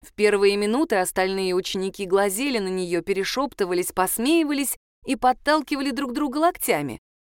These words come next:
но Энн не поднимала головы. Гилберт же погрузился в математику, казалось, что его интересуют только дроби и ничего больше. Вскоре все занялись своими делами и об Энн забыли.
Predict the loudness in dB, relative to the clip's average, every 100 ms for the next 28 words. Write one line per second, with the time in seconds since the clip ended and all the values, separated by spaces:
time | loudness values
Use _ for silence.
0 | -6 -2 0 0 0 -2 -4 -4 -2 0
1 | 0 0 0 0 0 -2 -12 _ _ _
2 | _ _ _ _ _ _ -12 0 4 4
3 | 2 0 -2 -4 -6 _ _ -4 -2 0
4 | 4 4 4 4 4 2 2 0 0 -2
5 | -4 -4 -6 _ _ -2 0 4 2 0
6 | 2 2 4 0 0 -2 -2 -2 -2 -2
7 | 0 -2 0 0 0 0 0 -2 -2 -4
8 | -4 4 4 4 -2 -12 _ _ _ _
9 | _ _ _ _ -10 -8 2 6 6 4
10 | 0 0 0 0 0 0 0 0 0 2
11 | 0 0 2 2 2 -2 -6 _ -2 2
12 | 2 0 -2 0 2 0 -4 -8 0 0
13 | 0 -4 -6 -10